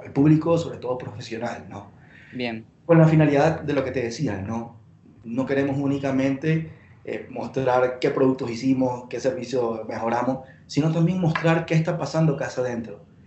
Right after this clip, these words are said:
Speaker 1: qué procesos hicimos, qué
Speaker 2: Ok.
Speaker 1: lo estamos implementando y cómo nos fue, cuál fue el aprendizaje que tuvimos como equipo y, y,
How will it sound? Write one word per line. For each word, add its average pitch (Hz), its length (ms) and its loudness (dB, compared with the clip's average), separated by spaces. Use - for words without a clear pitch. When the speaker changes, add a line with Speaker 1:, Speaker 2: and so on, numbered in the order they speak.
Speaker 1:
qué 165 100 4
procesos 160 480 2
hicimos, 117 460 -8
qué 127 440 2
Speaker 2:
Ok. 160 100 0
Speaker 1:
lo 131 80 2
estamos 160 280 4
implementando 156 680 2
y 151 60 2
cómo 175 180 0
nos 160 160 0
fue, - 340 -2
cuál 165 180 2
fue 185 120 0
el 180 80 4
aprendizaje 156 440 2
que 160 120 -2
tuvimos 151 360 4
como 143 180 -4
equipo 165 540 -8
y, 214 480 -6
y, - 640 -6